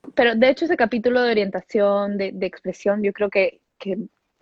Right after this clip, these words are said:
Por ejemplo, es un capítulo que sí me imagino a muchos adultos que no hemos tenido esa educación en,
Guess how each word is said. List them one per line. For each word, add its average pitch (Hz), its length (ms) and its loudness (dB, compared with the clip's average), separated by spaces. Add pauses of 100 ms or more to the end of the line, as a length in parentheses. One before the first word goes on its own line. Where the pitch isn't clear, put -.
(280)
Por 202 120 -4
ejemplo, 220 240 0
es 233 60 4
un 226 60 2
capítulo 214 340 2
que 208 100 -4
sí - 100 -8
me 202 60 -2
imagino 196 300 -4
a - 20 -2
muchos 196 340 -4
adultos 190 1000 -4
que 180 200 -2
no 196 400 0
hemos 214 260 0
tenido 196 500 -2
esa 196 180 2
educación 185 600 0
en, 185 320 -6